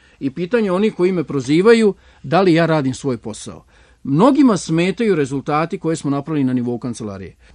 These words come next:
E, kada govorimo o koordinatorima za romska pitanja, i te kako iz opštine u opštinu idemo i tražimo. Evo sad smo, dakle, imali konkurs u Sekretarijatu za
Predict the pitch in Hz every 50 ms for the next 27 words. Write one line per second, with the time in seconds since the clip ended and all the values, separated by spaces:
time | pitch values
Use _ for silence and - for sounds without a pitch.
0 | - - - - - - - 147 151 151 - 170 151 160 143 170 202 233 240 240
1 | 226 214 196 - 196 180 160 165 180 226 247 214 - 170 156 151 147 131 156 151
2 | 147 139 135 - 127 - 123 113 107 - 110 98 95 - - - - - - -
3 | - 147 151 - 185 165 165 - 208 254 277 269 269 233 208 170 151 139 131 160
4 | 196 220 226 214 - 220 196 185 165 143 147 156 170 196 196 175 - 202 165 151
5 | 139 - 139 151 190 190 175 151 139 - 156 165 160 139 117 120 127 196 220 -
6 | - 269 262 - 240 220 175 - _ _ - - _ - - 170 196 - 214 208
7 | 220 240 226 190 - 196 208 190 233 208 180 - 185 165 - 170 170 160 156 165
8 | 165 170 170 180 175 196 185 160 160 165 156 143 131